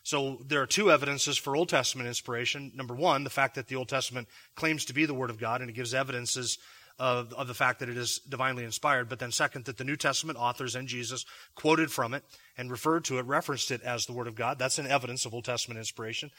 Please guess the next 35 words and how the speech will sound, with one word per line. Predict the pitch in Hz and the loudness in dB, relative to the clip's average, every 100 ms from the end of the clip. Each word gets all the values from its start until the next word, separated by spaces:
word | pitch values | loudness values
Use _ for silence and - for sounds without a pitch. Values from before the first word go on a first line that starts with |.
| - - | -20 -6
the | |
fact | 113 120 | 0 0
that | 120 | 0
Jesus | 113 127 127 127 | -4 -2 -2 -4
and | 120 | -4
the | |
apostles | 117 127 117 117 107 | -4 -4 -2 -4 -8
regarded | 107 117 110 | -6 -6 -6
it | 104 | -8
as | 101 - | -8 -8
such. | 127 - - - - - - - | -8 -10 -12 -16 -20 -20 -20 -14
And | 135 131 139 | -8 -4 0
then | 151 | 2
we | |
looked | 151 151 143 | 4 2 0
at | |
New | 135 170 | 2 2
Testament | 175 165 - 147 | 4 4 2 -2
claims | - 143 131 123 | -2 -2 -2 -4
of | |
inspiration. | 123 123 131 123 117 127 | -4 -4 -2 -2 -2 0
Now | 139 | 0
we're | 151 | 2
looking | 143 135 143 117 | 0 -2 -6 0
at | 127 120 - - _ | 0 0 -4 -20 _
evidences | 156 196 170 123 - 110 107 - | 6 6 4 2 -2 -2 -2 -2
that | 139 123 | 0 -2
the | 127 | -2
New | 147 | -2
Testament | 135 131 - 123 | 0 -2 -2 -6
claims | - 131 117 113 - | -4 -4 -4 -6 -6
of | 127 | -6
inspiration | 123 117 - 117 113 117 113 - _ - | -4 -4 -4 -4 -2 -4 -6 -14 _ -10
are | 117 | -6
true. | - 160 117 | -2 -2 -2